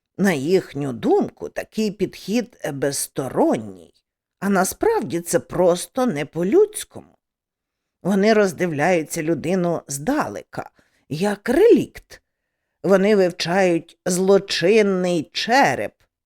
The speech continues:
як ріг у носорога. Коли такий учений говорить про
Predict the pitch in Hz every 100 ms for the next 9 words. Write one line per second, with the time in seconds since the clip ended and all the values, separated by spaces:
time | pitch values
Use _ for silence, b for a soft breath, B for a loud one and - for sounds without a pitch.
0 | - 220 190 - 208 202 294 - - 269
1 | 247 302 - 381 - - - - _ _
2 | _ _ _ _ _ _ _ _ _ _
3 | _ _ - 196 233 214 180 202 202 185
4 | 247 214 196 156 135 170 196 180 - -
5 | 170 156 -